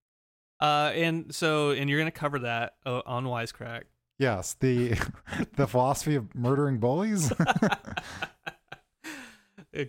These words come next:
Speaker 1: great, great, great. Uh, co-written, <laughs> co-written.
Speaker 2: Co-written by Brandon De Cruz. <laughs>
Speaker 1: Yeah, De Cruz, and, and then, and then you get, like, all these comments, and you're like,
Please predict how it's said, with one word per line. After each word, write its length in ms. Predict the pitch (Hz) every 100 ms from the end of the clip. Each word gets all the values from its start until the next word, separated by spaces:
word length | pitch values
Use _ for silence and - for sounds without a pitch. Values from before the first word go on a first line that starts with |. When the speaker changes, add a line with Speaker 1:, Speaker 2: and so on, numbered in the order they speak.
| -
Speaker 1:
great, 360 | 139 131 113 - _
great, 240 | 143 127
great. 280 | 127 120 110 -
Uh, 220 | 151 131 127
co-written, 640 | 160 147 131 113 120 120 -
<laughs> 540 | - 170 - - _ -
co-written. 380 | 151 147 131
Speaker 2:
Co-written 320 | 139 139 147 127
by 120 | 120
Brandon 480 | 107 113 127 131 -
De 160 | 107 135
Cruz. 440 | - 101 117 - - 160
<laughs> 140 | 147
Speaker 1:
Yeah, 260 | 156 135 135
De 220 | 135 139
Cruz, 420 | 139 131 117 120 -
and, 240 | 131 123 -
and 160 | 143
then, 320 | 139 135 131 -
and 120 | 143
then 60 | 147
you 80 | 139
get, 180 | 143
like, 160 | 123 131
all 140 | 123
these 160 | 131 123
comments, 560 | 131 123 120 117 - -
and 80 | 123
you're 120 | 120
like, 200 | 117